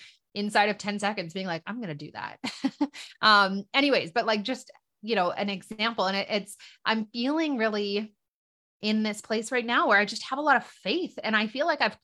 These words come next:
come back to myself. And again, it's a daily practice and I have thoughts that wanna come up and be like, "Yeah, but what about this?" And that's where the opportunity is. And I had, like, the best weekend. I was telling you guys about it at the beginning. I talked to Zoe about it. And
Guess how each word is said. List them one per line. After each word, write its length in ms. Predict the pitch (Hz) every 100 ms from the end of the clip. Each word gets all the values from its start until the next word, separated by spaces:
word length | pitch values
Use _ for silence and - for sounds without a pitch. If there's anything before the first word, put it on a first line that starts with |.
| -
come 420 | 214 214 185 165 -
back 360 | 160 233 - -
to 100 | 202
myself. 500 | 170 160 - 202 156
And 120 | 190
again, 300 | 214 214 269
it's 140 | 226 220
a 40 |
daily 300 | 180 185 190
practice 440 | 196 160 - 269
and 80 | -
I 80 | 185
have 280 | 185 170 175 - - _ -
thoughts 320 | 185 208 -
that 160 | 208 170
wanna 240 | 165 185
come 200 | 214 170
up 180 | 151 196
and 100 | 180
be 80 | 175
like, 220 | 110 -
"Yeah, 160 | 247 208
but 120 | 147
what 100 | 190
about 220 | 196 196 -
this?" 280 | 220 - -
And 240 | 202 190 - - -
that's 360 | 170 254 -
where 120 | 220 208
the 140 | 190
opportunity 680 | 180 180 - 185 196 110 95
is. 260 | - 196 -
And 260 | 202 190 -
I 160 | 196
had, 240 | 254 311 277
like, 240 | 254 196 _ _ _ -
the 140 | 240
best 300 | 226 214 -
weekend. 260 | 185 185 175
I 80 |
was 180 | 170 170
telling 520 | - 185 185 175 175 165 _ _ _ _ _ -
you 160 | 208 180
guys 220 | 180 165
about 140 | 170
it 80 | 165
at 140 | 160
the 60 | 165
beginning. 360 | 185 190 190 180
I 80 |
talked 240 | 165 165 -
to 60 |
Zoe 180 | 165 170
about 260 | 170 180 170
it. 140 | 170 - - - _
And 420 | 240 233 226 233